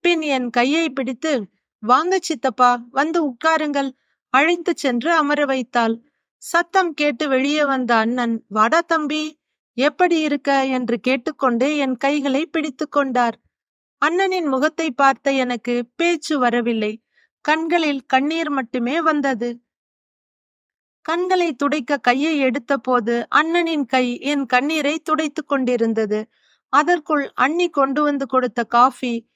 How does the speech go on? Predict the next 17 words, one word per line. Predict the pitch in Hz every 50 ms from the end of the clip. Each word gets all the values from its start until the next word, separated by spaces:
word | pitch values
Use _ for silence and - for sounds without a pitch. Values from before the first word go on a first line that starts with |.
| _ _ _ _
என்னை | - 277 302 294 285 277 277
சற்று | - - - 294 - - - 339 320 294
நிதானப்படுத்தியது. | 269 262 233 269 277 277 277 254 233 254 240 220 214 - - 233 226 214 190 208 214 220 - _ _ _ _ _ _ _
நடந்தது | - 254 359 381 381 359 349 339 359 349 277 311
அனைத்தையும் | 277 254 233 247 277 302 294 - 320 311 285 285 277 277 262 -
அண்ணனிடம் | - 233 269 285 320 330 311 320 302 262 262 247
சொன்னபோது | 240 - - 226 226 240 269 262 - 277 277 285 233 320 294 233 - _ _ _ _ _ _ _
அவர் | - 247 247 233 240 233
என்னிடமோ | 240 240 247 277 320 339 320 311 311 285 269 262 254 247 240 240 -
மனோகரிடமோ | 226 233 240 269 311 339 330 320 320 285 277 226 240 233 226 254 311 349 - -
கோபப்படவில்லை. | 302 302 254 294 285 - 285 262 247 247 233 240 226 226 226 233 226 _ _ _ _ _ _ _ _
"சரி | - - - 294 302 320 349 339
விடு, | 285 294 277 240 311 302 294 _ _ _ _ _ _ _ _ _
இந்த | - 277 302 302 320
காலத்தில் | 311 - 277 277 285 311 302 - - 285 269 262 240 -
பெரும்பாலான | - 277 294 330 320 294 330 330 320 311 302 294 277 262
பிள்ளைகள் | 240 - 262 254 269 277 277 233 254 240 233 226